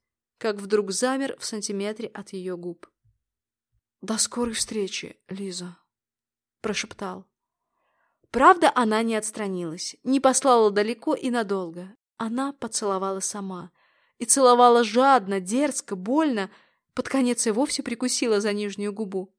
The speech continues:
слегка оттянула ее. Отчего Соколов захотел отыметь эту дикарку прямо здесь. Раньше Лиза себе такой смелости не позволяла.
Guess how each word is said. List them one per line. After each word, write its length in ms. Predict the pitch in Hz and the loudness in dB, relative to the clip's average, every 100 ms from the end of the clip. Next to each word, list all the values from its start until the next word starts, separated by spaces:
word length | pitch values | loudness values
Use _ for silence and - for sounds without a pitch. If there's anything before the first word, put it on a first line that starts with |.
| _ | _
слегка 480 | - 226 220 220 202 | -8 -4 -4 -2 -2
оттянула 500 | 202 - 208 208 190 | -2 -4 -4 -4 -4
ее. 400 | 190 185 180 190 _ _ _ - | -6 -6 -8 -10 _ _ _ -8
Отчего 440 | 226 - 277 233 | 0 2 4 4
Соколов 460 | 240 247 240 247 220 | 4 4 8 8 6
захотел 520 | 254 254 233 254 240 | 2 0 0 0 -2
отыметь 500 | 233 - 240 220 220 | -6 -6 -4 -2 -4
эту 260 | - 214 220 | -6 -6 -4
дикарку 480 | 214 220 262 254 220 | -6 -2 -2 -2 -4
прямо 320 | 247 240 240 | -2 -2 -2
здесь. 460 | 220 202 170 - _ _ _ _ - | -2 -2 -2 -8 _ _ _ _ -8
Раньше 480 | 233 277 359 - 294 | 2 4 4 2 0
Лиза 320 | 247 220 190 | 0 -2 -2
себе 300 | - 208 233 | -4 -2 -4
такой 260 | 247 - 254 | -4 -4 -4
смелости 600 | - 294 349 247 - 185 | 0 0 0 -2 -4 -4
не 200 | 240 277 | -2 0
позволяла. 760 | 302 302 311 294 214 180 175 | 2 4 4 4 2 0 -4